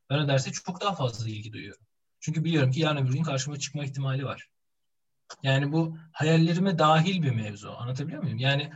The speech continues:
bir konu benim hayallerime dahilse ben ona daha sıkı tutunurum. Ama ben hayallerime dahil mi, değil mi haberim yok. E o zaman ya geç gitsin derim.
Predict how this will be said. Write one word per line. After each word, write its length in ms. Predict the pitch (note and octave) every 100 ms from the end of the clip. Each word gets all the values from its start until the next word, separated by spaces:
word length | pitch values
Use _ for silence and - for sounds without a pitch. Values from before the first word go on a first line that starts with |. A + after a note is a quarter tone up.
| - -
bir 120 | A3
konu 400 | A3+ F#3+ G#3 -
benim 180 | F3 F#3
hayallerime 540 | F3+ F#3 F#3+ G3 F#3
dahilse 420 | F#3+ F#3+ F3 A3
ben 100 | F#3+
ona 200 | F#3 A3+
daha 160 | F3 G#3+
sıkı 220 | - C3+
tutunurum. 420 | - - G#2 - _ _ _ _ -
Ama 240 | D3+ D#3+
ben 320 | F3 F#3 F3+ - -
hayallerime 640 | D#3 E3+ F3 F3 F3+ D#3+
dahil 360 | E3+ E3+ E3+ E3+
mi, 260 | E3 D#3+
değil 260 | E3 E3+ E3+
mi 160 | D#3+
haberim 380 | D#3 D#3 D#3+ E3
yok. 200 | D3+ -
E 60 | E3+
o 40 |
zaman 320 | C3 A2+ A#2 -
ya 160 | - -
geç 280 | A#3 A3
gitsin 360 | A3 - G#3+ D3+
derim. 240 | B2 G2+